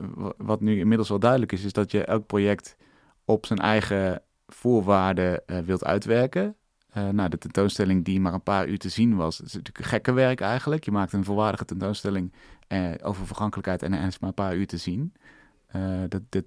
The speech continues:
dat boek ook, wat je, wat je aanraakte met verschillende soorten papier. Wanneer is iets, ehm,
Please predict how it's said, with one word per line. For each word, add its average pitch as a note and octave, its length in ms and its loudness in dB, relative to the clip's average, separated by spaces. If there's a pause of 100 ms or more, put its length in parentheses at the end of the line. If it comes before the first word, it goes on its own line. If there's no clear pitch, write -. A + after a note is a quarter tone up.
(140)
dat F#2+ 200 -6
boek A2 200 2
ook, G#2 240 -2
wat C3 180 -4
je, B2+ 420 0
wat B2 200 -8
je - 100 -6
aanraakte A#2+ 540 -4
met - 100 -6
verschillende G2+ 340 -4
soorten A2+ 220 0
papier. A2+ 580 0 (720)
Wanneer C#3 400 4
is A#2+ 160 -2
iets, - 460 -6 (1080)
ehm, F2+ 640 -4